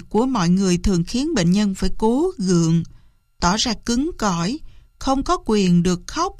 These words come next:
mà chỉ có thể cố nén và vùi sâu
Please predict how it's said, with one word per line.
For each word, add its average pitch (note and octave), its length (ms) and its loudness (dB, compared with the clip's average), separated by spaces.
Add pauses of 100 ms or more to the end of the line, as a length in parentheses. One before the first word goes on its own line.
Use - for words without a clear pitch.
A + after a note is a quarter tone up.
(460)
mà G#3+ 160 0
chỉ G3+ 220 -2
có B3+ 220 -2
thể G#3 420 0 (120)
cố A#3 200 2
nén C#4+ 380 -2 (440)
và G#3 180 2 (100)
vùi G3+ 260 2
sâu A3 480 0